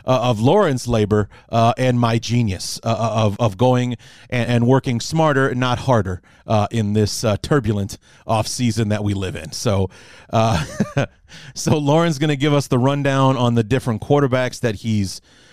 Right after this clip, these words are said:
that he's learned about, that, you know, from the, all the different, uh, team representatives, if you will, uh, that he's spoken to in the last few weeks, uh, learning about these different quarterbacks. And we talk about,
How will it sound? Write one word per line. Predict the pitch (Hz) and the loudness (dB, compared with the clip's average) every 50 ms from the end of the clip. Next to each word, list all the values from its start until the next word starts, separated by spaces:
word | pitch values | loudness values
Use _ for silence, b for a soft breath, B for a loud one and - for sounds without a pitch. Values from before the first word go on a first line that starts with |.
| b b b - | b b b -4
that | 110 | -2
he's | 107 117 107 95 | 0 0 -2 0
learned | 107 113 127 139 139 135 | 2 2 2 4 2 2
about, | 120 131 127 127 127 127 120 - | 2 2 0 2 2 0 0 0
that, | 123 117 107 104 107 | 0 0 0 0 -2
you | 113 113 | 0 0
know, | 107 104 | 2 0
from | 101 - 110 107 | 0 -2 -4 -4
the, | 107 107 | -4 -4
all | - 120 127 127 | -2 0 0 2
the | 120 117 | 2 2
different, | 104 131 117 - 120 117 107 90 | 2 0 0 0 -2 -4 -4 -4
uh, | 120 113 110 104 | -4 -4 -4 -4
team | 92 - - 127 127 123 117 113 | -6 -8 -6 -4 -2 -2 0 2
representatives, | 117 123 - - 110 98 123 123 120 107 - - 110 104 101 92 - - | 2 2 2 0 -4 -2 -2 -2 -2 -4 -2 0 0 0 0 -4 -6 -8
if | 113 - - | -8 -4 -2
you | 104 101 | -2 2
will, | 98 101 101 98 B B B B B B B B - | 2 2 2 0 B B B B B B B B -2
uh, | 107 110 107 | 0 0 2
that | 107 104 117 113 | 2 0 -2 -2
he's | 104 107 110 101 | -2 -4 -6 -6
spoken | - - - 135 156 170 - 147 131 | -6 -2 2 2 2 2 0 -4 -6
to | - - 117 104 98 | -4 -2 -2 0 0
in | 95 98 | 0 -2
the | 98 | -2
last | 95 98 98 98 95 - | -4 -4 -4 -6 -6 -8
few | - - 104 95 | -4 -2 -2 0
weeks, | 90 95 92 90 - - - - b b b b b b b - | 0 -2 -4 -4 -8 -12 -14 -14 b b b b b b b -2
uh, | 101 98 98 95 | -2 -2 -2 -2
learning | 98 104 110 131 156 165 156 143 | -2 0 2 2 2 2 0 -2
about | 135 117 127 123 117 - | 0 0 0 0 0 -2
these | - 120 107 92 | -2 -6 -4 0
different | 117 120 113 - 110 101 | -2 -2 0 -2 -6 -6
quarterbacks. | - - 120 123 120 104 107 117 117 117 117 - | -2 0 2 2 2 2 0 0 0 -2 -4 -4
And | - 156 180 | -6 -2 -2
we | 202 | -2
talk | 185 - 220 214 202 - | 0 2 0 0 0 0
about, | 113 110 98 92 92 - | 0 0 0 0 -4 -8